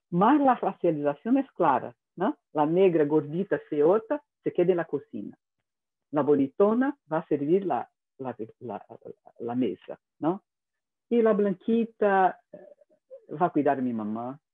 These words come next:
y bañarla y, y, y tocar a su cuerpo, ¿no? Es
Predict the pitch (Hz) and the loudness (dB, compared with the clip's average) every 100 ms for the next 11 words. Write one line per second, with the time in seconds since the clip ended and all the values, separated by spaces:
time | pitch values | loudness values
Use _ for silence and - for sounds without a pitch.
0 | _ - 120 120 113 107 113 120 120 117 | _ -14 -10 -8 -6 -4 -4 -6 -8 -12
1 | - _ 110 101 - - 113 - - - | -14 _ -18 -18 -18 -18 -18 -16 -18 -12
2 | 120 120 104 - - - - _ _ _ | -10 -8 -10 -14 -20 -18 -18 _ _ _
3 | _ _ - 131 _ _ _ _ _ _ | _ _ -20 -20 _ _ _ _ _ _
4 | - 143 | -16 -16